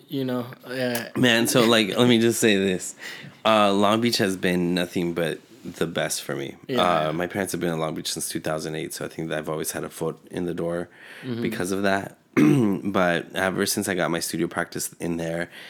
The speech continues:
Speaker 2: and I, I was working in that studio with my, my friend Stephen Frost and Renee Tanner, um, the community has been the thing that has made me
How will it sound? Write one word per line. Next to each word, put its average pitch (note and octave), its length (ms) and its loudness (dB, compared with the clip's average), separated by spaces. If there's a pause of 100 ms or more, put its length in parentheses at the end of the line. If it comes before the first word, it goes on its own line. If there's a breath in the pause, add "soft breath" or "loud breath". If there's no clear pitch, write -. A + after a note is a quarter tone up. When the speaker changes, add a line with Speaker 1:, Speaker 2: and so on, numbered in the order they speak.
(220 loud breath)
Speaker 2:
and E2 140 -2
I, D#2+ 260 -2
I E2+ 100 -4
was E2+ 260 -4
working E2+ 260 -2
in E2+ 60 2
that D#2+ 140 -2
studio D#2+ 440 -2
with D#2+ 280 -6
my, D#2 260 -4
my D#2 380 -6
friend D#2 360 -8
Stephen - 320 -4
Frost D#2+ 400 -4
and E2 80 -6
Renee D#2+ 200 -6
Tanner, F#2+ 500 -2 (580 loud breath)
um, D#2+ 600 2 (760)
the G2 140 0
community F#2 520 0
has F2+ 180 -4
been E2+ 220 -4
the E2+ 60 -2
thing E2 240 -4
that E2 200 -4
has E2 200 -8
made D#2+ 300 -6
me D#2 200 -8